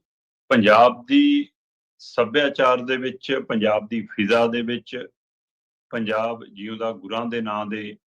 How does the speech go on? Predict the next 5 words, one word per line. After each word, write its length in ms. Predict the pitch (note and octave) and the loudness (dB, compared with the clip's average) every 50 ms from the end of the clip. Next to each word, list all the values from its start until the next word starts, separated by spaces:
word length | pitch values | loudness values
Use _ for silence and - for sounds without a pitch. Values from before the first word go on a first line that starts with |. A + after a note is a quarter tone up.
| _ - | _ -4
ਉਸ 240 | A#2 A#2 A#2+ A2+ - | -2 -2 -2 -2 -4
ਸਿਧਾਂਤ 420 | - A#2+ A2+ A#2+ A#2 G2+ F#2 F2+ E2+ | -4 2 4 6 6 6 4 2 2
ਦੇ 100 | A2+ A#2 | 2 2
ਵਿੱਚ 320 | A2 A2+ A2+ A2 - - G2 F#2+ - _ _ _ _ _ _ _ _ _ _ _ _ _ - | 2 2 -2 -4 -4 -8 -8 -8 -8 _ _ _ _ _ _ _ _ _ _ _ _ _ -10
ਇੱਕ 120 | - - | -10 -10